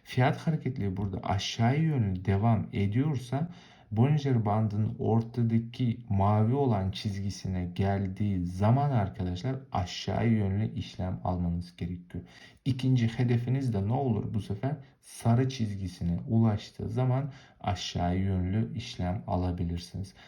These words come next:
Daha önceki hareketlere baktığımız zaman görüyor musunuz? Sürekli mavilerden ne yapmış? Tepki almış aşağı yönlü. Benim açtığım nokta da arkadaşlar mavi seviyesine geldiği zaman aşağı yönlü işlem açtım.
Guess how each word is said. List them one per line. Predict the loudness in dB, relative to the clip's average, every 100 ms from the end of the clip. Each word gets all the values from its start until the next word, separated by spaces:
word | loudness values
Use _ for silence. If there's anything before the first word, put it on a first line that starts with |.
| -4
Daha | 0 4 6
önceki | 6 6 0
hareketlere | 0 2 2 0 0 2 2
baktığımız | 2 2 0 0
zaman | 0 0 0
görüyor | 2 2
musunuz? | 2 0 -4
Sürekli | -2 -2 0 4
mavilerden | 4 4 2 0 -2 -2 -2 -2 0
ne | 2
yapmış? | 0 0 -6 -6
Tepki | -4 -4 -4 0
almış | 2 4 2 -4
aşağı | -6 -2 0 0
yönlü. | 0 -2 -4 -14 -20 _ _ 2
Benim | 6 6 4
açtığım | 2 0 0 -2 2 4 4
nokta | 4 2 -4
da | 0
arkadaşlar | 0 0 -6 -4 0
mavi | 2 2 2 -2
seviyesine | -4 -4 -4 -4 -4
geldiği | 0 0 2 2
zaman | 4 2
aşağı | 0 -4 -4 -4
yönlü | -2 -2
işlem | -4 -4 -4
açtım. | -4 -6